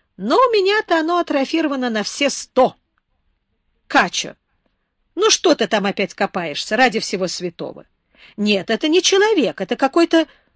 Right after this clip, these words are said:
машинист». Трудно было представить себе более безотрадную картину, чем эта широкая, без единого деревца улица с растрескавшимися плитами неровных тротуаров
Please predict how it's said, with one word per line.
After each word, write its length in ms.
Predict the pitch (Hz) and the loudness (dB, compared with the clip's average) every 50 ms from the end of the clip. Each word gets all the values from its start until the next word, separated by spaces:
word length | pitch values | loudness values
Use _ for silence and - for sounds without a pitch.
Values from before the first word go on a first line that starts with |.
| _ - | _ -8
машинист». 1080 | 185 175 208 226 - - - 233 226 214 233 320 508 - - - - - - _ - _ _ _ _ _ _ _ _ _ _ _ _ _ _ _ _ _ _ _ _ _ _ _ _ _ _ _ _ _ _ _ _ _ _ _ _ _ _ _ _ _ _ _ _ _ _ | -2 2 2 4 4 4 4 2 2 2 0 -2 -2 -2 -6 -8 -8 -10 -14 _ -20 _ _ _ _ _ _ _ _ _ _ _ _ _ _ _ _ _ _ _ _ _ _ _ _ _ _ _ _ _ _ _ _ _ _ _ _ _ _ _ _ _ _ _ _ _ _
Трудно 360 | - 247 339 381 - - 294 262 | 0 2 2 2 0 0 -4 -4
было 240 | 214 285 277 254 | -4 -4 -4 -4
представить 680 | 247 - 202 202 - - - - 262 269 254 214 185 - | -6 -6 -8 -8 -8 -8 -8 -6 -6 -6 -6 -6 -8 -8
себе 240 | - - 165 180 160 | -10 -10 -8 -8 -8
более 320 | 160 170 220 233 208 190 | -6 -4 -4 -2 -2 -4
безотрадную 800 | 170 180 175 - 180 165 - 185 190 190 175 156 160 165 165 160 | -4 -6 -6 -6 -6 -6 -6 -6 -6 -6 -6 -8 -10 -10 -10 -10
картину, 640 | - 170 156 - - - - 294 311 247 170 - - _ _ _ _ _ _ _ _ - | -10 -12 -14 -12 -10 -6 -4 -4 -4 -4 -8 -14 -18 _ _ _ _ _ _ _ _ -8
чем 220 | - 208 196 214 - | -6 -6 -6 -6 -4
эта 240 | - 277 277 - 220 | -4 -4 -2 -2 -4
широкая, 760 | - - - 214 208 285 320 294 - - 175 - - - _ _ _ _ _ _ _ _ - | -4 -2 -2 -2 -2 -2 -2 -2 -4 -8 -14 -14 -14 -16 _ _ _ _ _ _ _ _ -6
без 240 | 165 220 226 170 | -4 -2 -2 -2
единого 520 | 175 208 233 208 294 320 330 302 277 254 254 | -2 -4 -4 -2 0 -2 -2 -2 -2 -4 -4
деревца 640 | - - 247 277 247 233 - - - - 196 180 - _ - | -2 -2 -2 -2 -2 -4 -6 -8 -10 -8 -8 -8 -10 _ -4
улица 640 | 254 294 311 277 262 - - - - 254 254 247 _ _ _ _ _ _ _ _ _ _ | -2 -2 0 -2 -4 -6 -6 -4 -4 -4 -4 -6 _ _ _ _ _ _ _ _ _ _
с 160 | - - - | -6 -4 -2
растрескавшимися 1120 | 202 208 240 - - - - 294 330 294 - - 254 240 - - 247 220 214 - - 208 - | 0 0 0 -2 -2 -2 0 0 0 0 -2 -4 -6 -4 -4 -4 -4 -4 -6 -6 -6 -8 -8
плитами 520 | - - 190 247 294 285 - 254 226 226 | -8 -6 -4 -4 -4 -4 -4 -6 -4 -4
неровных 500 | 208 196 190 202 240 240 202 208 208 - | -4 -4 -2 -2 -2 -4 -4 -6 -10 -10
тротуаров 760 | - - 196 185 - 202 202 247 262 233 185 151 135 - | -10 -12 -12 -10 -6 -4 -4 -2 -2 -4 -6 -8 -14 -18